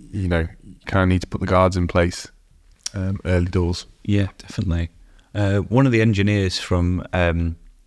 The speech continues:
Speaker 2: Open A I actually did a tweet about this sort of sleeper agent L L M issue.
Speaker 1: Right.
Speaker 2: Um, but this is more hypothetical from a researcher, so this is a bit further out.
Speaker 1: Hmm.
Speaker 2: But they had a concern where they could put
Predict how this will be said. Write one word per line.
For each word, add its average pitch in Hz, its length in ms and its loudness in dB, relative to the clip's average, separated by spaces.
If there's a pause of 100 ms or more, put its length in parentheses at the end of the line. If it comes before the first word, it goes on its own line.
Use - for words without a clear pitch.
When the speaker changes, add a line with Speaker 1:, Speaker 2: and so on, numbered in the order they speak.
(340)
Speaker 2:
Open 95 260 0
A 87 40 2
I 92 240 2
actually - 300 -4
did 85 180 0
a - 60 -20
tweet - 340 -2
about 82 260 0
this - 140 -6
sort - 260 -2
of - 60 -10
sleeper 95 480 0
agent 82 340 2
L 80 180 0
L 82 120 0
M 80 180 2
issue. 80 420 -4 (520)
Speaker 1:
Right. 87 220 -2 (220)
Speaker 2:
Um, 87 380 0
but 104 160 -2
this 110 180 -2
is 110 120 -4
more 98 400 2 (680)
hypothetical 104 800 -2
from 98 160 -2
a 92 100 0
researcher, 98 560 0
so - 140 -8
this 95 160 -4
is 85 80 -2
a 80 40 -2
bit 90 160 -2
further 85 360 -2
out. 82 200 -4 (160)
Speaker 1:
Hmm. 95 160 -4 (160)
Speaker 2:
But 95 160 0
they 104 240 4
had 95 220 0
a 92 60 0
concern 87 640 0 (100)
where 82 360 0 (100)
they 85 80 -6
could - 360 -4 (420)
put - 200 2